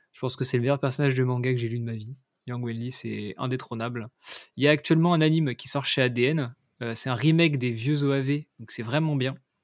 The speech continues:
C'est un rythme qui est très lent, ça conviendra pas à tout le monde, hein, c'est pas du shonen.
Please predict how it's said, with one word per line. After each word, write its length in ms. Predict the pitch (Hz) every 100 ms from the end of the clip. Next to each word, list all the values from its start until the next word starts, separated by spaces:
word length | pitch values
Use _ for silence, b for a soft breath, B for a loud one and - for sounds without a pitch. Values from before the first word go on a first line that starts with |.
| B B -
C'est 140 | -
un 60 | 143
rythme 280 | 147 175 131
qui 100 | 131
est 60 |
très 160 | - 151
lent, 120 | 156
ça 140 | -
conviendra 360 | 131 120 120 117
pas 120 | 147
à 40 | 143
tout 140 | 127
le 60 | 131
monde, 120 | 139
hein, 80 | 131
c'est 140 | 113
pas 120 | 127
du 120 | 127
shonen. 420 | 113 117 123 147